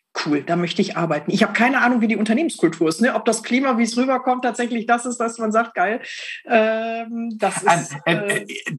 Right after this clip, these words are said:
Speaker 2: jeder, jeder hier in, in Süddeutschland kennt die Firma, das kann man auch sagen, das, äh, das ist V-, V D, fertig aus.
Speaker 1: Genau.
Speaker 2: Das, die Antje von Dewitz macht das auf eine, auf eine, oder die, die Company macht das auf eine ganz, ganz tolle Art. Liebe Brit, aber die haben das nicht von heute auf morgen gemacht.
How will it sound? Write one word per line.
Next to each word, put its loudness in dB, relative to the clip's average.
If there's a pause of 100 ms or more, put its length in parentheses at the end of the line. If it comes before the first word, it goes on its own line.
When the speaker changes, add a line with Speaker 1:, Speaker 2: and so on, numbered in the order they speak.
Speaker 2:
jeder, 4
jeder 4
hier 4
in, 4
in 2
Süddeutschland 2
kennt 2
die 2
Firma, 2
das -4
kann 0
man 4
auch 2
sagen, 4
das, -2
äh, 2
das -6
ist -2
V-, 0
V 2
D, 2
fertig -2
aus. 2
Speaker 1:
Genau. -6
Speaker 2:
Das, -4 (260)
die 2
Antje 0
von 0
Dewitz 2
macht 0
das -4
auf -2
eine, 2
auf 0
eine, 0
oder 2
die, 0
die -2
Company 4
macht 2
das 0
auf 2
eine 2
ganz, 2
ganz 0
tolle 2
Art. 0 (1000)
Liebe 6
Brit, 0
aber 0
die 0
haben 4
das -2
nicht 4
von 4
heute 2
auf -6
morgen 2
gemacht. 2